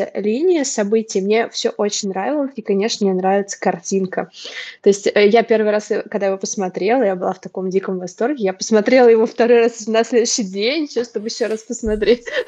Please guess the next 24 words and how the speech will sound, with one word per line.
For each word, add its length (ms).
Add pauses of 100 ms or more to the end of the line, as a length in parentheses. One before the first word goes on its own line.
<laughs> 220
посмотреть 500
на 60 (100)
эти 140
прекрасные 680
кадры, 580 (280)
на 220
эту 160
живопись 580
и 60
вообще, 440 (300)
а, 280
прикоснуться 1160
к 100
миру 260
аукционов. 720
Огромное 400
спасибо 800
создателям 720
этого 240
фильма 360
за 140
то, 120
что 260